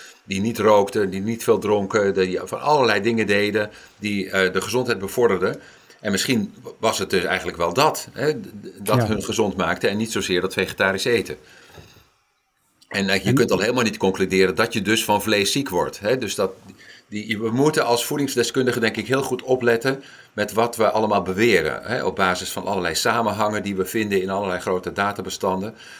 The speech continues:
Speaker 1: kun je niet zomaar zeggen: "Het een leidt tot het ander." Eh, en dat, dat is, denk ik, iets waar de voedingswetenschappers echt van moeten leren. Wa-, hè, dat,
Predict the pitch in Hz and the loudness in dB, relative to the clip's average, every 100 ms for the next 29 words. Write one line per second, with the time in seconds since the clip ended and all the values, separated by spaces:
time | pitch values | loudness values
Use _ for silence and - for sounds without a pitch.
0 | - - 98 107 117 120 107 101 110 101 | -12 -4 0 0 2 2 2 2 0 -2
1 | 104 104 98 113 110 101 107 110 107 98 | -2 -2 -4 -2 0 2 2 0 -6 -6
2 | 98 92 73 - - _ - - - - | -4 -4 -6 -10 -18 _ -20 -20 -20 -20
3 | - _ 95 82 76 80 - - _ 104 | -20 _ -6 -4 -4 -8 -16 -20 _ -4
4 | 104 113 - - 117 120 123 117 113 113 | 0 -2 -2 0 2 2 2 2 0 -4
5 | 110 104 104 104 98 95 120 104 107 95 | -2 2 2 2 0 -2 -2 2 2 2
6 | - 101 98 - - - _ - - 139 | 2 0 0 -6 -10 -20 _ -12 -4 -4
7 | - - 110 107 101 92 101 113 147 190 | 0 4 4 4 2 4 4 6 4 2
8 | - 110 - 117 127 | -2 -4 -4 -4 -6